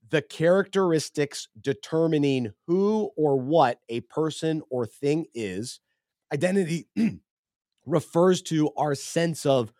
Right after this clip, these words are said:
who we are as individuals and as members of, you know, social groups, and our sense of how others may perceive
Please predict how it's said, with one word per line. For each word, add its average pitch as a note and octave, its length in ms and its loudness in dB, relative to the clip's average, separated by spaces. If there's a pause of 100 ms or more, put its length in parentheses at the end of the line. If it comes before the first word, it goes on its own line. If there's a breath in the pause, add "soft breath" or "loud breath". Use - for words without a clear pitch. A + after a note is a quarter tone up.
(220)
who G3 260 -2
we F#3 240 0
are D#3 260 6
as C3+ 160 2
individuals G#2 800 -4 (280)
and D3 240 0
as C3+ 180 2
members D3+ 600 0
of, B2 280 2 (280)
you F2+ 80 -16
know, - 20 -18
social D3+ 400 -2
groups, C#3 500 -2 (320)
and F#3 280 2
our D#3 160 4
sense E3+ 500 -2
of C3+ 340 0 (160)
how D3+ 300 2
others D3+ 320 2
may C3 220 0
perceive B2+ 720 -6